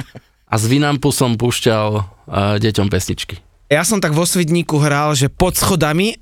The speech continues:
Speaker 2: a normálne mal, že, že D J, že také, že dvierka a to som bol jak krava, keď jej seno dávajú, že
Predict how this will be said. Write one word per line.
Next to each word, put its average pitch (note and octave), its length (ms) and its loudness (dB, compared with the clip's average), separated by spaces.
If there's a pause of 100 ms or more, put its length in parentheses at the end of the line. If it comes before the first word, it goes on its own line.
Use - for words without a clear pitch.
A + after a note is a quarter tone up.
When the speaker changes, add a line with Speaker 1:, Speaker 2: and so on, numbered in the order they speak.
Speaker 2:
a D3+ 160 0
normálne E3 480 0
mal, C#3+ 320 0
že, B2+ 320 0
že C3 80 2
D C#3 160 2
J, D#3 100 2 (140)
že C3+ 120 2 (200)
také, B2 240 0
že B2+ 80 2
dvierka B2+ 720 0 (480)
a - 80 2
to - 80 0
som F3 240 2
bol E3+ 160 0
jak D3+ 320 -4
krava, E3+ 400 0
keď C#3+ 240 -2
jej C#3 80 0
seno D#3+ 320 0
dávajú, C#3 560 0
že C#3+ 200 0